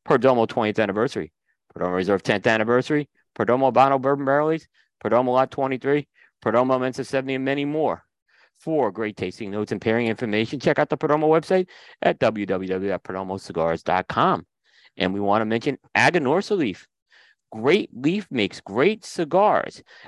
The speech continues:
Aganorsa Leaf stands out because of the distinctive flavor of their Corojo ninety-nine and Criollo ninety-eight seeds,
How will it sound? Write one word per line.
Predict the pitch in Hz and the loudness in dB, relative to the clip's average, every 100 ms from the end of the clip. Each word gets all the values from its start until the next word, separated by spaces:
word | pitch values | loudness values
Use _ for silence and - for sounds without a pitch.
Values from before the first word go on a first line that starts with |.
| - | -8
Aganorsa | 85 87 107 - | -4 -2 -2 -2
Leaf | 101 | -6
stands | - 175 202 | -2 0 0
out | |
because | 214 190 127 | 0 -2 -4
of | 98 | -4
the | |
distinctive | 85 92 - 233 269 269 - | -2 -4 -2 -2 0 -2 -4
flavor | 220 277 247 110 - - | 0 2 4 2 2 0
of | 98 | 0
their | 107 104 | 2 -2
Corojo | - 98 139 196 | -2 0 2 0
ninety-nine | 185 185 185 190 214 | -2 -4 -4 -2 -4
and | - - | -6 -14
Criollo | 175 185 220 143 | -8 -2 0 2
ninety-eight | 139 143 147 - | 0 0 0 -2
seeds, | 151 151 139 | -4 -4 -6